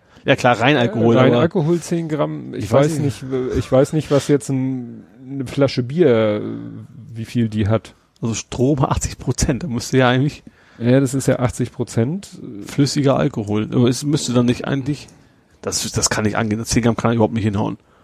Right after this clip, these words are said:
Speaker 2: Ja,
Speaker 1: Rein,
Speaker 2: ja.
Speaker 1: Reinalkohol ist ja wahrscheinlich immer noch die Flüssigkeit, nur eben hundert Prozent.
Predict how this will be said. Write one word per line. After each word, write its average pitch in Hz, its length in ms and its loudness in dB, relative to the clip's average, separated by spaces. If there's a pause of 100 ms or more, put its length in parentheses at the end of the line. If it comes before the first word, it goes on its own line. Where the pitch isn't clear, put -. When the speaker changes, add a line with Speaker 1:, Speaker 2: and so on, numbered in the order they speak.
(1600)
Speaker 2:
Ja, 147 80 4
Speaker 1:
Rein, 165 60 8
Speaker 2:
ja. 131 120 4
Speaker 1:
Reinalkohol 139 480 4
ist 135 120 2
ja 151 60 4
wahrscheinlich 123 240 0
immer 139 80 2
noch 117 60 0
die 117 80 -4
Flüssigkeit, - 640 -2
nur 135 80 0
eben 131 120 0
hundert 143 220 0
Prozent. - 360 -2